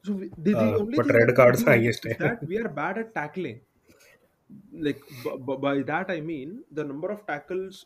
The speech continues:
Speaker 1: uh, where we come away with the ball, that is, I guess, very bad, poor.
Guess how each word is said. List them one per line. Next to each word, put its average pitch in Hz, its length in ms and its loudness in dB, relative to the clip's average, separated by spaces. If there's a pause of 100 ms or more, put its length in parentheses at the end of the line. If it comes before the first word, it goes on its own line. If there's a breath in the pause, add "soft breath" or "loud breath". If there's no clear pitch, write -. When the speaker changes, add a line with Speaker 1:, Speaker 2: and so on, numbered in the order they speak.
Speaker 1:
uh, 131 180 -6
where 143 260 -4
we 160 360 -10 (120)
come 175 220 -6
away 180 220 -2
with 175 180 -6
the 135 100 -2
ball, 127 320 -2 (720)
that 165 260 -2
is, 202 220 -2
I 160 80 -2
guess, 170 260 -6
very 143 240 -4
bad, 110 260 -4 (100)
poor. 143 380 -4